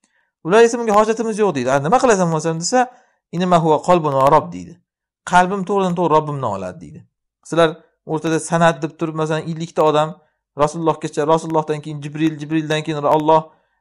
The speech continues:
ana shunaqa qilib o'tirsanglar, ular aytadiki, "Haddasani qalbi an robbi", deydi. "Qalbim Robbimdan aytdi", deydi.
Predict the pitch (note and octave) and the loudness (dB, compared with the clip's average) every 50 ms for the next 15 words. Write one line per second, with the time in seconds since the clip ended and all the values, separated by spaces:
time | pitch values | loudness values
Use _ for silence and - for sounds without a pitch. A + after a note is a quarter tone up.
0 | _ - - D#3 D#3+ E3 E3 D#3 - E3 - E3 E3 - E3+ D#3+ F#3 F3+ F#3 G3+ | _ -6 -4 -4 -2 -2 -2 -2 -2 -2 -2 -4 -4 -4 -4 -2 0 2 4 4
1 | G3+ G3 - _ _ _ _ _ _ _ _ - D3 D#3+ E3 E3 D#3+ D#3+ E3+ D#3+ | 2 2 0 _ _ _ _ _ _ _ _ -4 2 4 4 4 4 4 2 0
2 | E3+ E3+ - G3+ - F3 F3 D#3 D#3 F#3 F3+ F#3 F#3 F3 F3 E3+ E3+ - F#3+ F#3+ | 0 0 -6 -4 -2 -2 -2 -2 -2 -6 -4 -2 -2 -2 -2 -2 2 4 4 4
3 | F3 F3+ F3+ E3 E3 E3+ F3 F3+ F3 D3+ D3 B2+ A2+ G2+ F2+ F2+ - - _ _ | 4 0 0 2 2 2 4 2 2 2 0 -6 -6 -6 -10 -14 -14 -16 _ _
4 | _ _ _ _ _ _ _ _ _ _ _ _ _ _ _ _ - - D#3+ D#3+ | _ _ _ _ _ _ _ _ _ _ _ _ _ _ _ _ -2 2 4 4
5 | E3+ E3+ F3+ D#3+ D3 D#3+ D#3+ D#3 E3 E3 E3+ E3+ D3+ C#3+ C#3+ - A2 G2+ F#2+ F#2+ | 4 4 0 2 2 2 2 2 -2 0 0 0 0 -2 -6 -10 -16 -14 -14 -14
6 | E2+ | -14